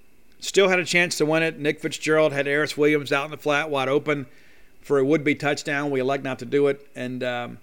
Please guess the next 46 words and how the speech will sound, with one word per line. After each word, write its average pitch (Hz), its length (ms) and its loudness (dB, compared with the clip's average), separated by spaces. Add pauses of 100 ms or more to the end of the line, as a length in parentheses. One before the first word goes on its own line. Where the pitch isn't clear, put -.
(640)
we 151 140 0
lost. 175 420 2
And 147 160 -6
again, 151 380 -4
big 160 220 -2
plays. 151 380 6
We 147 100 4
had 147 60 2
this 147 180 2
great 151 680 0
defense 151 420 -2
full 147 200 0
of 139 80 -4
first-round 151 440 0
draft 143 240 0
picks, 131 440 -2 (460)
and 131 80 -8
we 131 60 -4
gave 151 160 4
up 139 100 -2
a 127 60 -4
couple 147 220 0
of 131 80 0
big 135 160 0
plays 131 460 0
that 139 100 -6
made 135 180 0
the 123 60 -4
difference. - 440 -8
And 139 80 -4
it 143 100 -2
all 208 200 0
kinda 214 300 0
turned. 127 640 -2 (840)
Kobe 180 260 6
Jones, 156 600 2
we 147 120 2
had 143 60 4
a 131 60 -8
big 165 220 0
play, 151 460 2
and 127 120 -8
they 131 100 -2
flagged 160 420 -2
Kobe 147 380 2
for 127 560 -2